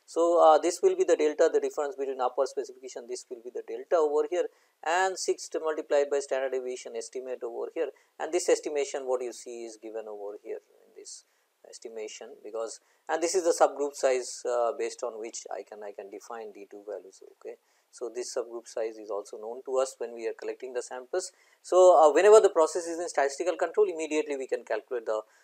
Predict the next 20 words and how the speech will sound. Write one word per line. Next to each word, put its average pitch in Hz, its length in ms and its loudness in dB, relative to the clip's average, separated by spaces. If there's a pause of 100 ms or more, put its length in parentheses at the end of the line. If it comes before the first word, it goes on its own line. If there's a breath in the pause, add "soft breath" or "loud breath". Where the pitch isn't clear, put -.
(160 soft breath)
uh, 110 140 -8
C 160 280 -8
P 123 140 -10
index 107 380 -8
over 98 300 -12
here. 95 120 -16
So, - 220 -14
this 107 140 -14
is 107 100 -16
delta 110 340 -4
by 110 140 -2
six - 300 -14
standard 117 340 -12
deviation, 127 320 -10
because 165 220 0
six 180 200 -2
is 160 120 -6
the 151 180 2 (260 loud breath)
common 151 300 0
spread 139 300 2